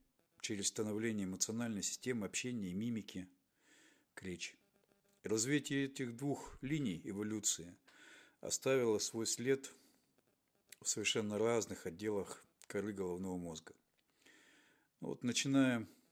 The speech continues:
с каменного века, эти две линии объединились в определённых зонах, в определённых зонах коры. Называем мы это третичные зоны. Эти зоны коры, материальный субстракт речи,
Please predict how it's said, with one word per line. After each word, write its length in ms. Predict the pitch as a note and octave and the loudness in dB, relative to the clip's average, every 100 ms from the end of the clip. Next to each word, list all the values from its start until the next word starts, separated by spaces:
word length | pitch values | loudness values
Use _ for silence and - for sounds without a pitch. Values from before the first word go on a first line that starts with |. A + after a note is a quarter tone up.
| _ _ _ - | _ _ _ -10
с 100 | - | 2
каменного 460 | C#3 C3+ A2 G2+ | 4 4 2 0
века, 300 | G2 G2 - | 2 0 2
эти 140 | G2+ G#2+ | 0 0
две 180 | G2+ | -4
линии 280 | G#2+ A#2+ A2 | -4 -2 -2
объединились 600 | F#2+ F#2 G#2 A#2 A2+ - | -2 -4 -4 -2 -2 -4
в 20 | |
определённых 580 | G2 F#2 G2+ G#2+ G2+ F#2+ | -6 -4 -2 0 0 -2
зонах, 440 | F#2 G2+ E2 - - _ _ _ _ _ _ - - | -2 -2 -2 -8 -20 _ _ _ _ _ _ -20 -8
в 60 | F#2 | -6
определённых 560 | F#2 F#2 G#2 A2 F#2+ | -4 -2 -2 -2 -2
зонах 320 | G2 G2 F#2 | -2 -2 -4
коры. 380 | - F#2+ G2 E2+ - _ _ - - - - - - - _ _ | -6 -4 -4 -6 -12 _ _ -20 -20 -20 -20 -20 -20 -20 _ _
Называем 460 | E2+ F#2+ A2+ B2+ G#2+ | -8 0 4 4 2
мы 100 | G#2+ | -2
это 180 | G#2 G#2 | -2 -6
третичные 600 | G#2 G2 A2 - G2+ F#2 | -8 -6 -4 -4 -2 -4
зоны. 320 | F2+ E2 D#2 - _ _ _ - - | -4 -6 -10 -20 _ _ _ -8 -4
Эти 220 | C3+ C#3 | -2 -2
зоны 480 | A2 A#2+ A#2+ A2 F#2 _ _ _ _ _ _ _ _ _ | 0 2 2 0 -6 _ _ _ _ _ _ _ _ _
коры, 420 | - G#2 F#2+ F#2+ G2 _ _ _ - - - - - | -4 -2 0 -2 -8 _ _ _ -20 -20 -20 -20 -8
материальный 680 | F#2 - G#2 A2+ A2+ F#2+ E2 | -4 0 4 4 4 0 -4
субстракт 600 | - - - G2+ - - | -4 -4 -2 -4 -4 0
речи, 320 | G#2 G2+ - | 0 0 -2